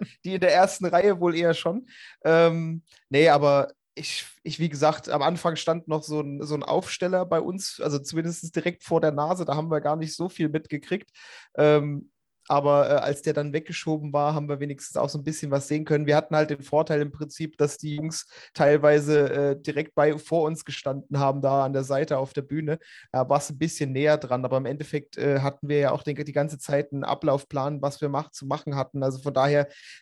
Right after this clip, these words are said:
Speaker 2: so viel interagieren war dann auch nicht drin, ne? Da musstest du eher, eher mehr anzeigen und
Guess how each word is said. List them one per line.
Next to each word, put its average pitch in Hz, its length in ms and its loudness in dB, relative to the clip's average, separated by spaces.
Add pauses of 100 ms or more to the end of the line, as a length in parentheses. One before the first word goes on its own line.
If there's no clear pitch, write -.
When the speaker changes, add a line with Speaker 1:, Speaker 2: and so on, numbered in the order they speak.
Speaker 2:
so 156 240 -2
viel 160 640 2
interagieren 156 880 0
war 143 120 2
dann 143 160 0
auch 143 220 -4
nicht 139 240 -12
drin, 131 300 -8
ne? 143 240 -2
Da 131 180 0
musstest 139 520 -8
du 151 40 0
eher, 143 400 4
eher 143 220 4
mehr 139 260 0
anzeigen 143 680 -4
und 135 320 -8